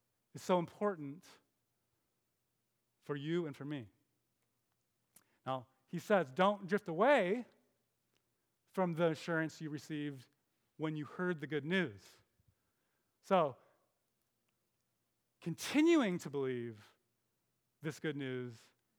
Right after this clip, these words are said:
is the key to joy and to transformation. So in other words, you can hear the good news, be overwhelmed by this incredible message of God's love,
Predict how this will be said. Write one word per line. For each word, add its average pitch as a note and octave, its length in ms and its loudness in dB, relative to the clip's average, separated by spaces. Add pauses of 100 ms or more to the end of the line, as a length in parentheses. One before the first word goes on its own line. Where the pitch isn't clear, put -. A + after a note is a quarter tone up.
(280)
is F#3+ 280 4 (120)
the D3 120 -8
key A3 640 -2 (1080)
to D#3+ 80 -10
joy D#3 560 4
and D#3 100 -4
to D3+ 60 -10
transformation. E3+ 720 -4 (500)
So E3+ 60 -4
in F3 40 4
other A3+ 180 6
words, D#3+ 340 -2 (460)
you E3 100 -4
can E3 120 0
hear C4 280 2
the D#4 100 0
good G#3 140 2
news, F3 560 -2 (800)
be G3 140 2
overwhelmed G#3 840 6
by A3 120 8
this G3 180 0
incredible F#3+ 360 4
message E3 300 -2
of D#3 120 -4
God's D3 260 0
love, F3 460 2